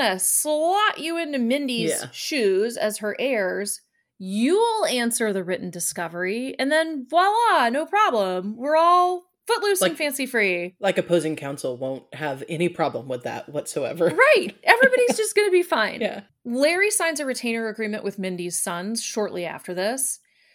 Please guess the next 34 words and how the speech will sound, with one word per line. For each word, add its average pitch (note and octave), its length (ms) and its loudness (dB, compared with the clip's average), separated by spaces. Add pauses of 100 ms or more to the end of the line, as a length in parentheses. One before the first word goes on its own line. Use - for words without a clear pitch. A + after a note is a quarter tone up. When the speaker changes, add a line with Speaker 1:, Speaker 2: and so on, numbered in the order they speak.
(280)
Speaker 1:
which A#3 260 0
states C4+ 400 -2
that A#3 140 0
it, A3 180 -2
quote, B3+ 340 -2
"renews C#4+ 840 -2
the G#3 100 -8
contract G#3 760 -8
that F#3 160 -6
Larry C4+ 240 0
Lawyer B3+ 320 0
had F3 280 -4
with E3+ 160 -12
Mindy." F3 540 -8 (760)
It C#4+ 120 4
is E4+ 160 0
also, B3 800 0 (240)
this G#3+ 160 -6
becomes G3+ 280 -6
important F#3 440 -6
later, A3+ 360 0
a B3 120 0
contingency C#4+ 1040 -4
fee B3 480 -6
agreement. G#3+ 720 -4
He G#3+ 160 -6
states A#3+ 520 -4
that A3+ 180 -6
he A#3+ 160 -8
will A#3+ 220 -8
collect G3 540 -6
his C#4 160 -8
attorney's C4+ 500 -6
fees G3 340 -6